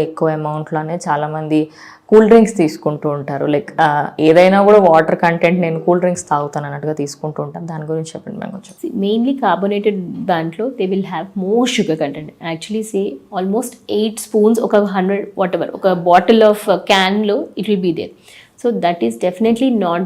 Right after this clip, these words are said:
Speaker 2: good. And also carbonated drinks వల్ల కూడా జీఐ సిస్టమ్ డ్యామేజ్ అవుతుంది. So the, the two reasons వల్ల it is not at all ideal. ఇంకా చెప్పాలి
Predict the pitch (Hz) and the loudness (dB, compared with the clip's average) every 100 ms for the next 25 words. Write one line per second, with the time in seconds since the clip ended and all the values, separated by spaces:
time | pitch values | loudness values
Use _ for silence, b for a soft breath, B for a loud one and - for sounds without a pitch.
0 | 196 247 b b b - 196 190 233 208 | 0 -2 b b b -4 -2 -2 0 2
1 | 180 196 208 202 190 - 180 196 - 180 | 2 0 -2 -6 -8 -8 -6 -6 -6 -6
2 | 175 175 202 226 170 185 190 202 196 202 | -6 -4 -2 0 0 2 2 2 -2 -2
3 | 196 147 160 - - - - - - 220 | -2 -2 -4 -6 -10 -16 -20 -20 -4 -2
4 | 208 185 180 220 247 208 202 220 233 226 | -2 -4 -4 -2 -2 -4 -4 -4 -2 -2
5 | 208 208 208 190 202 247 240 214 180 175 | -2 -2 0 -2 -2 -4 -6 -4 -4 -4
6 | 190 165 180 - 214 240 170 156 B B | -4 -6 -4 2 6 6 4 0 B B
7 | B - 202 202 196 202 202 208 | B -4 0 2 2 0 2 2